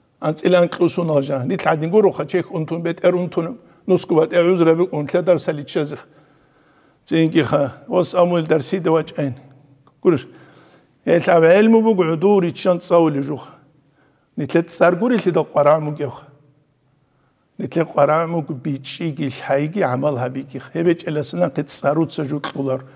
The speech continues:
ჟა ყალამულ ისლამ წარალ ემერალუ. ძუჰუ ეგი პეთალოგუ შინო დოქტორა სუხბალა ბიშუ ბაყუცა ხოლე ჰუქუმათ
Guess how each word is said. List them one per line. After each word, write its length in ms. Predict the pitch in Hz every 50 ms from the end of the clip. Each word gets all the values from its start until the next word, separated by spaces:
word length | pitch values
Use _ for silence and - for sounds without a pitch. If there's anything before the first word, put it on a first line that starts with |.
| - - _ -
ჟა 80 | -
ყალამულ 580 | - - - 143 143 165 175 185 175 151 156 - -
ისლამ 400 | 180 - - 165 143 139 139 139
წარალ 400 | - - - 160 160 151 143 135
ემერალუ. 460 | 127 131 131 143 143 139 139 127 - - - - - - - _ _ -
ძუჰუ 240 | 180 151 - - 180
ეგი 280 | 160 156 147 - 190 165
პეთალოგუ 440 | 175 156 156 147 143 160 165 170 170 -
შინო 200 | - 175 165 151
დოქტორა 380 | 170 175 175 - - 160 147 139
სუხბალა 480 | 127 - 151 - - 165 151 156 147 131
ბიშუ 360 | - 175 - - - - 220 190
ბაყუცა 380 | 180 175 - - 143 - 170 127
ხოლე 220 | 123 160 156 147 -
ჰუქუმათ 420 | - 170 - - 196 175 170 160